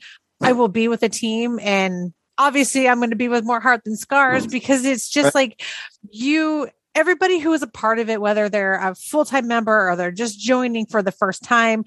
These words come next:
Speaker 1: there is, it's a sense of family.
Speaker 2: Yes.
Speaker 1: Without even realizing it, your whole family. And it's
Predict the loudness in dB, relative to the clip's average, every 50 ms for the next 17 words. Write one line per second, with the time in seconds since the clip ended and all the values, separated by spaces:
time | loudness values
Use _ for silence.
0 | -8 -12 -16 -16 -18 -20 -20 _ _ -8 -6 -6 -2 0 2 4 4 4 4 4
1 | 4 4 4 4 4 4 4 2 2 0 -2 -6 -8 -8 -12 -16 _ _ _ _
2 | _ _ _ -2 0 0 2 2 2 2 2 0 0 0 0 0 0 0 -2 -4
3 | -4 -6 -12 -18 -8 -4 -2 0 0 0 0 -2 -4 -8 -10 -12 -16 -20 _ _
4 | -14 -6 -4 -2 -2 -2 -2 -4 -2 0 2 4 4 4 4 4 4 4 2 2
5 | 0 -2 -2 -2 -2 0 2 2 2 2 0 -2 -2 -2 -2 -2 -4 -6 _ -18
6 | -12 -6 -4 -4 -4 -4 -6 -2 0 0 0 0 -2 -4 0 2 2 2 2 2
7 | 0 -2 -4 -4 -2 0 0 -2 -2